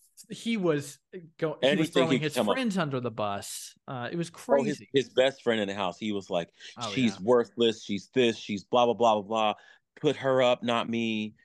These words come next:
Speaker 2: Like, it was wild. I mean, if you nev-, if you don't watch season twenty-four, you just gotta watch the double eviction episode.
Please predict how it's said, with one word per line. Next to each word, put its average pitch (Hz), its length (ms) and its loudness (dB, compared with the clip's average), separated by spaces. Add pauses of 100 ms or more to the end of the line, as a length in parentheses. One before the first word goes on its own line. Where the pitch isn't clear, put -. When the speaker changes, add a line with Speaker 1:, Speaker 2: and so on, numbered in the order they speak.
(260)
Speaker 2:
Like, 110 360 2
it 143 200 2
was 120 380 2 (240)
wild. 90 880 2
I 127 80 0
mean, 127 220 0
if 117 160 -8
you 139 80 -6
nev-, 127 320 2
if 127 160 -4
you 147 120 -12
don't 139 220 0
watch 110 240 2 (180)
season 101 280 -6
twenty-four, 87 580 -2 (300)
you 101 180 4
just 113 360 2
gotta 98 240 4
watch 90 420 0
the 87 100 -10
double 87 380 -2
eviction 82 400 -8
episode. 117 800 0